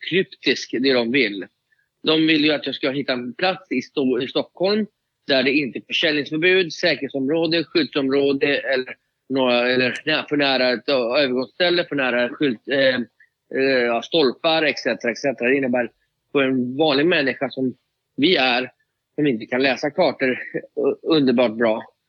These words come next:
så är det omöjligt att hitta en sån plats. Istället för att de erbjuder en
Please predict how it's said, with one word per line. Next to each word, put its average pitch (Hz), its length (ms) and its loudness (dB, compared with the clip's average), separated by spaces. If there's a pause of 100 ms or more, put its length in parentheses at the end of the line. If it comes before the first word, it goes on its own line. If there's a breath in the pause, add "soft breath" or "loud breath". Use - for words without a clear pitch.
(240)
så - 140 0
är 139 80 4
det 131 140 2
omöjligt 156 440 4
att 147 120 -2
hitta 127 240 -2
en 117 120 -2
sån 107 220 -4
plats. - 260 -6 (320)
Istället 131 340 0
för 120 60 -2
att 113 80 -2
de 113 240 0
erbjuder 175 920 2
en 117 300 -2